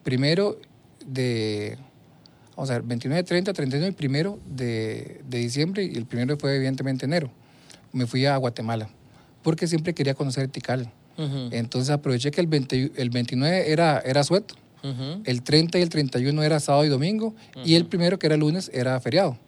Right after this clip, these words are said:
Speaker 2: Ujú.
Speaker 1: Entonces aproveché, me fui para allá, este, conocí a Titlán, que es una belleza, Antigua, eh, Tikal, y algunos lados de Guatemala Centro. Entonces, eh,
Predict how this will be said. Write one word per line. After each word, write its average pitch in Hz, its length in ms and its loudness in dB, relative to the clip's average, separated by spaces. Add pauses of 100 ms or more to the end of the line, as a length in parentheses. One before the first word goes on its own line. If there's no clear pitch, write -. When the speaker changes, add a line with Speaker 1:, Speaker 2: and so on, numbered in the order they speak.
(280)
Speaker 2:
Ujú. 120 300 -10
Speaker 1:
Entonces 120 460 -2
aproveché, 143 520 0
me 147 120 -2
fui 135 140 -2
para 151 200 2
allá, 180 260 2 (420)
este, 120 460 -2
conocí 120 380 -2
a 139 80 2
Titlán, 147 400 -2
que 135 120 -6
es 120 80 -4
una 139 140 0
belleza, 139 520 -2 (300)
Antigua, 165 800 0 (140)
eh, 117 280 -4
Tikal, 156 560 2 (540)
y 151 200 4
algunos 147 340 2
lados 143 220 4
de 147 120 2
Guatemala 123 560 -2
Centro. 165 340 -2
Entonces, 123 520 -2
eh, 117 340 -4